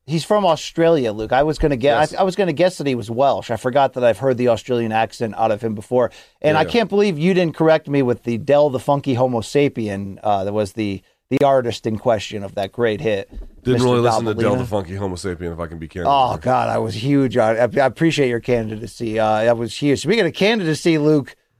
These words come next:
Speaker 1: uh, D T Senior's back, and, uh, Colby has woken up and chosen violence. He has publicly backed on social media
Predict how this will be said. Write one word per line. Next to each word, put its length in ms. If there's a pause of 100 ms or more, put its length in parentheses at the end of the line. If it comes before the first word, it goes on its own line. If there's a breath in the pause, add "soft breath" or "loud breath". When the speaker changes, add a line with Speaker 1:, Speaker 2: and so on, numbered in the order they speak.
(180)
Speaker 1:
uh, 200
D 300
T 280
Senior's 480
back, 480
and, 240
uh, 280 (220 loud breath)
Colby 580
has 300
woken 380
up 180
and 120
chosen 340
violence. 480
He 120
has 200
publicly 540
backed 420
on 280
social 340
media 480